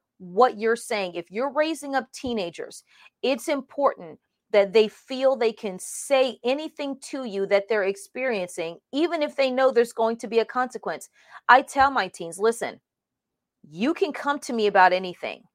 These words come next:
I am not promising you confidentiality or secrecy." First of all, most of you are minors.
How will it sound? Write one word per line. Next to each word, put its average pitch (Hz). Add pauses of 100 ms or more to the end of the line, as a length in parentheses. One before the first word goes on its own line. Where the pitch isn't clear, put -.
(500)
I 233
am 202
not 208
promising 240
you 196
confidentiality 185
or 175
secrecy." 170
First -
of 156
all, 165
most 233
of 196
you 202
are 190
minors. 180